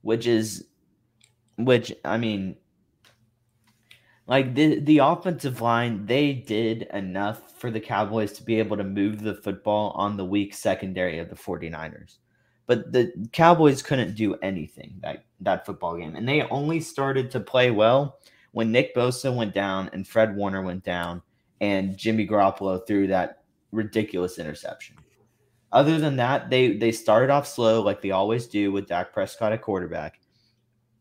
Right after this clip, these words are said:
And they were, they should have been down thirty-seven to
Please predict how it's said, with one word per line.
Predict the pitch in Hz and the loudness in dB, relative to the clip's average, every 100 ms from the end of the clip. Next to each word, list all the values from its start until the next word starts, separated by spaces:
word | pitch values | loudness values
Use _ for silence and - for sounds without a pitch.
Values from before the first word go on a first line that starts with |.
| _ _ | _ _
And | 107 104 104 101 | 0 2 2 2
they | 123 | 2
were, | 123 110 - | 4 2 2
they | 117 | -2
should | 117 170 190 | 0 2 2
have | |
been | 147 113 | 2 0
down | 113 107 113 | 2 0 0
thirty-seven | 123 110 101 117 104 101 | -2 -2 0 -2 -2 -4
to | 90 87 | -4 -6